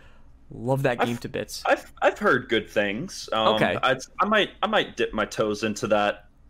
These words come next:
Speaker 2: into that, uh, at some point in the future. <laughs>
Speaker 1: Nice, nice, nice. So,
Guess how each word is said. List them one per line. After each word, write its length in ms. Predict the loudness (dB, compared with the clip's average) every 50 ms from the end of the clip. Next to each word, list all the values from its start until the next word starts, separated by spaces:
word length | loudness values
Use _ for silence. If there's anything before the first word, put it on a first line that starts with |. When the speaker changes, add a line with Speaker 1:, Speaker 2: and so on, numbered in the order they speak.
| -14 -10
Speaker 2:
into 260 | -8 -8 -6 -4 0
that, 320 | 2 2 4 4 2 2 2
uh, 220 | 2 2 2 2 -2 -4 -4
at 120 | -4 -2 -2
some 220 | -2 -2 -2 -2
point 160 | -2 -2 -4
in 60 | -4
the 80 | -6 -8
future. 500 | -8 -6 -6 -6 -4 -2 -4 -4 -4 -6 -12 -8
<laughs> 120 | -6 -2
Speaker 1:
Nice, 260 | 0 2 2 2 2 2
nice, 180 | 0 0 2
nice. 200 | 0 0 0 0
So, 260 | 2 2 2 2 0